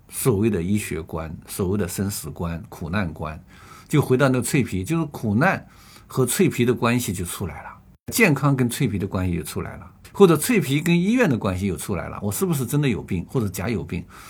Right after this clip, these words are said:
所以这里面上，我就觉得从，只有从体验出发，才能真正走进我们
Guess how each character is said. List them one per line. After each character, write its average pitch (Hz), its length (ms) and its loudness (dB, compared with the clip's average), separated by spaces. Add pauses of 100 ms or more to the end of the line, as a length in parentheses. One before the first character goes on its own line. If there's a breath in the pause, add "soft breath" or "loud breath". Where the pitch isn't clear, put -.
(200 loud breath)
所 208 100 6
以 185 40 8
这 277 120 6
里 175 80 6
面 143 160 6
上， 165 160 2
我 110 100 4
就 143 80 0
觉 170 160 6
得 180 280 6
从， 170 280 2
只 180 200 2
有 226 100 4
从 175 220 4 (100)
体 107 220 0
验 202 200 6
出 135 220 0
发， 107 340 -2 (420 loud breath)
才 135 200 4
能 156 220 8
真 254 280 6
正 254 240 6
走 101 240 2
进 131 280 2
我 87 160 2
们 92 280 -2